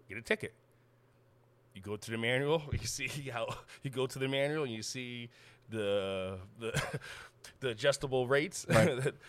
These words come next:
Speaker 1: that's gonna, you have to pay out on insurance or whatever, and that's what you have to pay. I mean, you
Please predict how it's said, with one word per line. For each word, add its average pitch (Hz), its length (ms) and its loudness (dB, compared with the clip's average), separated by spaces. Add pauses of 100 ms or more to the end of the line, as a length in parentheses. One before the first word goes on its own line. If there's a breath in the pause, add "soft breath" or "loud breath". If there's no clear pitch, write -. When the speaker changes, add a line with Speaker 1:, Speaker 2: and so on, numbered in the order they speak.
(100)
Speaker 1:
that's 123 180 0
gonna, 117 300 0
you 113 200 -2
have 113 100 -2
to 107 80 -12
pay 123 160 -2
out 120 100 2
on 120 80 -2
insurance 147 400 0
or 151 40 -2
whatever, 156 360 0
and 117 100 -2
that's 104 140 -4
what - 60 -10
you 127 60 -2
have 117 80 -6
to - 60 -20
pay. 160 280 -4 (180)
I 101 40 -10
mean, 95 140 -8
you 98 100 -12